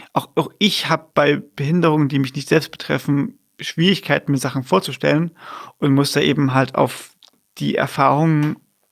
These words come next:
von Menschen vertrauen, die es eben Tag für Tag erleben.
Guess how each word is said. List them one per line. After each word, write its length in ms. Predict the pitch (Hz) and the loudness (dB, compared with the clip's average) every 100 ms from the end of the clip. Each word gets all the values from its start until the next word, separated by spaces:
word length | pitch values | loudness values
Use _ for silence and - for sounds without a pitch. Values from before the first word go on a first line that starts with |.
| _ _ | _ _
von 560 | - - 139 135 135 - _ | -10 0 4 4 2 -2 _
Menschen 440 | 143 135 - 143 | 0 2 0 -4
vertrauen, 680 | - 147 - 147 139 139 - - | -2 -4 2 2 4 0 -4 -2
die 100 | 139 | 0
es 140 | 135 | 0
eben 280 | 143 139 135 | -2 -2 -2
Tag 240 | 139 131 | -2 -8
für 80 | - | -6
Tag 200 | 139 - | -8 -6
erleben. 340 | 160 170 - | -4 -2 -4